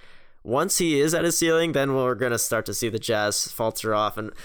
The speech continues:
and my, uh, my thinking is that's gonna be, like, two to three years into this Gobert contract, and then it's might start to get <laughs> a little ugly for them. Um, but, I mean, as it stands, like,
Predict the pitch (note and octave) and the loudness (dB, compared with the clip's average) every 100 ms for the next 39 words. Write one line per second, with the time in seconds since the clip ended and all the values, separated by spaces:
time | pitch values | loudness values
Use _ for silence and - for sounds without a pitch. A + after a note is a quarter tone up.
0 | - - - B2+ D3+ E3+ G3 F3+ C#3+ - | -16 -10 -6 -2 0 2 2 2 0 -2
1 | C#3 C#3+ D#3+ D#3 C#3 - B2+ A2+ A2 G#2 | -2 0 2 2 0 0 -2 -2 -2 0
2 | A2 G#2 B2 A2 G#2+ A2 G#2 G2+ A#2+ A2 | 0 -2 -2 -2 0 0 0 0 0 0
3 | A2+ A2 G#2 G#2+ G#2 G#2 G2 G#2 F#2+ G#2+ | 0 0 0 0 0 0 0 -2 0 0
4 | F#2+ G2+ A#2+ A2 A2+ B2+ A#2 A#2 G#2 G2+ | 0 0 0 0 0 0 0 0 -2 -2
5 | A2 A2 - A#2 G#2 G2 - G#2+ G#2+ A#2 | 0 0 -2 -2 -4 -2 -2 -2 0 2
6 | D3 - G3+ E3 D#3 D3+ D#3 D#3 D#3+ E3 | 4 4 4 4 4 4 4 4 2 0
7 | D#3 D#3+ E3 - - - A#3+ G3 D#3+ - | 0 0 -2 -6 -10 -10 -10 -10 -10 -6
8 | B2 B2 A#2 A2+ A2+ - C#3 C3 A#2 E2 | -2 0 2 0 -2 2 4 4 2 0
9 | C3 B2+ C#3 C#3+ A#2+ A2+ A2+ G#2+ G#2+ G#2 | 2 2 2 0 0 0 0 0 0 -2